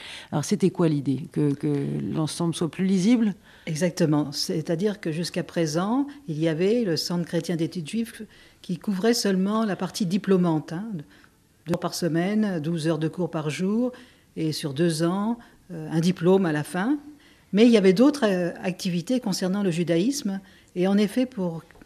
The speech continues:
Speaker 2: qu'il y ait une plus grande visibilité et pour que,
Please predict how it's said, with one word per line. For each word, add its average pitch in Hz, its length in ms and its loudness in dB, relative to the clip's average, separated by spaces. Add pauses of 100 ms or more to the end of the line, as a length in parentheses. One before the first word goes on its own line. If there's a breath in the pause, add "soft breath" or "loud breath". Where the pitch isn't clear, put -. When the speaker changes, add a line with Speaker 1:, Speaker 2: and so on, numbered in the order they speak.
(140)
Speaker 2:
qu'il 165 140 -8
y 185 60 6
ait 196 60 8
une 180 120 4
plus 196 140 0
grande 190 320 0
visibilité 185 760 0
et 202 60 0
pour 185 280 -2
que, 180 300 0